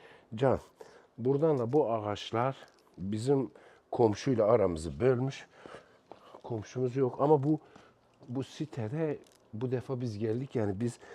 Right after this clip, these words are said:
buranın ehli olduğumuz için yani hiçbir zaman bu yılki kadar,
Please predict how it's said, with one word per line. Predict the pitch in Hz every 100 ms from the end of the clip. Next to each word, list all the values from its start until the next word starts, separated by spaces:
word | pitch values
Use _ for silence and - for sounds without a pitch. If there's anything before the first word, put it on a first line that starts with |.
| - -
buranın | 110 113 117
ehli | - 107 120
olduğumuz | 110 95 107 139
için | 107 - 151 - _ - _ - - _ _ _ -
yani | 98 110 107 -
hiçbir | 151 - 123 139
zaman | 117 104 113 135 110
bu |
yılki | 135 110 92 -
kadar, | 120 101 87 127 147